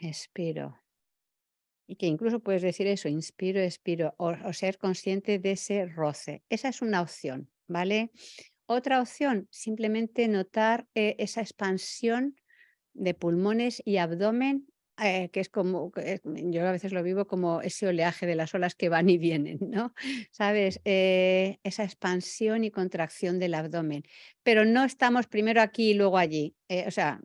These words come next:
eh, nos determinamos a observarlo de una determinada forma y nos mantenemos en ello, ¿vale?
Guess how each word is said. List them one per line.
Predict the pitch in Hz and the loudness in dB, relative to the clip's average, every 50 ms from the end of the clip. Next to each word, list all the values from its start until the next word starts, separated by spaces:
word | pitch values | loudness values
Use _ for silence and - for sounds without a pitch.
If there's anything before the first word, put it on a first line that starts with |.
| 110 165 | -14 -16
eh, | 190 233 - - 214 | -16 -16 -10 -4 -2
nos | 208 196 196 190 | 0 0 0 0
determinamos | 208 196 185 - 208 190 190 190 202 214 220 208 185 175 - | 0 -2 0 0 0 2 4 4 4 4 4 4 4 2 2
a | 185 | 0
observarlo | 170 170 - 185 185 202 208 208 208 202 170 151 - - | 0 0 -2 -2 0 0 0 0 2 2 0 0 0 -2
de | 202 185 180 196 | -4 -2 0 0
una | 208 208 208 | 2 2 2
determinada | 202 208 - 202 190 196 202 196 202 202 202 | 2 2 0 -2 0 0 0 2 2 0 -2
forma | - 247 254 254 254 | -4 -4 -4 -4 -2
y | 254 | 0
nos | 233 196 185 185 190 | 0 -2 -2 -2 -4
mantenemos | 170 165 170 - 165 160 170 175 170 165 - - | -6 -6 -4 -6 -6 -4 -4 -4 -4 -6 -8 -8
en | 156 147 147 | -6 -6 -6
ello, | 139 139 139 139 135 139 143 151 | -6 -6 -8 -8 -10 -12 -12 -8
¿vale? | 160 165 170 180 202 220 226 220 | -6 -4 -2 0 0 0 -2 -4